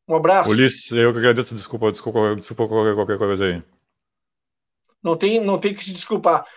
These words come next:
Speaker 1: Pessoal, obrigado, boa noite. Lembrando que amanhã, às três horas da tarde, aqui no, na T V Jovens Cronistas, nós temos o nosso Redação J C, em que o Cláudio Porto, com outro cronista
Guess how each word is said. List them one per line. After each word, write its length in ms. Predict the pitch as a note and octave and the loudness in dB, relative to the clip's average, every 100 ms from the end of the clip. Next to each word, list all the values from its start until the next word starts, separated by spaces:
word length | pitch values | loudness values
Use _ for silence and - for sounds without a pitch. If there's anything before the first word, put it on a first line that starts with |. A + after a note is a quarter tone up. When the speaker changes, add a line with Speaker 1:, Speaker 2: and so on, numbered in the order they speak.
| _ | _
Speaker 1:
Pessoal, 380 | G3 E3 G3+ A3 | -4 0 2 2
obrigado, 500 | G#3 F3 G3 G#3+ G3 | 2 0 2 2 0
boa 200 | F3 F#3+ | 0 0
noite. 460 | F3+ G#3 A3 A3+ - _ | 2 0 0 -6 -12 _
Lembrando 440 | E3+ F3+ F3+ A3 A3 | -4 0 2 0 0
que 340 | A3 A3 G3 - _ _ _ _ | -2 -2 -2 -10 _ _ _ _
amanhã, 540 | F#3+ A3+ A#3 A3 A#3 A#3+ | 2 4 4 6 4 4
às 180 | G3+ D#3+ | 0 -2
três 240 | A3 A#3+ | 2 2
horas 240 | G#3 G#3+ F#3+ | 4 2 2
da 100 | F#3+ | 0
tarde, 360 | G3+ G#3 G3 | 2 0 0
aqui 160 | F#3+ G#3+ | -4 -4
no, 360 | G#3+ G#3+ F#3 E3+ - | -2 -2 -2 -8 -4
na 140 | F#3 | -2
T 100 | F3+ | 0
V 100 | F#3 | 0
Jovens 260 | G3+ G3 F#3+ | 0 0 -2
Cronistas, 540 | F#3+ E3+ G3+ G#3+ A3 - - - | -2 0 -2 -2 -6 -8 -16 -4
nós 180 | F#3+ | -4
temos 320 | - G#3+ G#3+ G3 | 0 0 0 0
o 60 | |
nosso 400 | G3 F#3+ G3+ A3 | 2 2 2 -2
Redação 540 | E3 G3 F#3 - G#3+ G3 | -2 2 2 2 2 2
J 200 | F#3 E3 | 2 -2
C, 360 | - F3 G3+ - - | 2 0 0 -6 -10
em 120 | F3 | -8
que 360 | D#3 G3 G3+ - _ | -4 -4 -4 -8 _
o 240 | F#3+ F3 - - | -4 -4 -8 -2
Cláudio 320 | F3+ G#3 A3 | 2 2 2
Porto, 380 | G#3 G#3 A3 G#3 - - _ _ _ F3+ - - | 4 4 2 -6 -10 -20 _ _ _ -20 -12 2
com 400 | G3+ G#3 G#3 G3 | 4 4 2 2
outro 320 | G3 A3 G3+ | 4 4 2
cronista 640 | G#3 F#3 F3+ G#3+ G#3+ E3 | 2 4 2 0 0 0